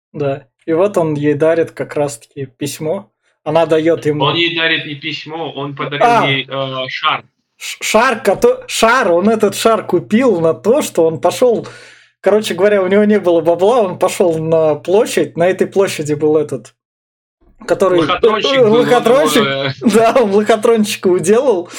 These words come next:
Speaker 1: <laughs> у него появилось бабло, и он этот шар купил. <laughs>
Speaker 2: Молодец, че.
Speaker 1: Да, это просто вообще. Она
Speaker 2: Она ему подарила кулон.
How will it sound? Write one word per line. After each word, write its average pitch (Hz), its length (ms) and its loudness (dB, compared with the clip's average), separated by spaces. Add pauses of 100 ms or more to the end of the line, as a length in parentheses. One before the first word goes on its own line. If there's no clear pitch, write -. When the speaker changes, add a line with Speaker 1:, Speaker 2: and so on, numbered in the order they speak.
(120)
Speaker 1:
<laughs> 226 160 2
у 233 120 2
него 220 240 2
появилось 220 480 0
бабло, 185 400 2
и 208 80 2
он 180 180 0
этот 202 220 -2
шар 185 260 -2
купил. 185 500 -2 (680)
<laughs> - 680 -20
Speaker 2:
Молодец, 131 480 -6
че. - 240 -20 (140)
Speaker 1:
Да, 175 120 2
это 170 240 0
просто 196 400 0
вообще. 160 480 -2 (1600)
Она 196 480 0
Speaker 2:
Она 127 220 -2
ему 185 160 -12
подарила 143 560 -4
кулон. 131 460 -10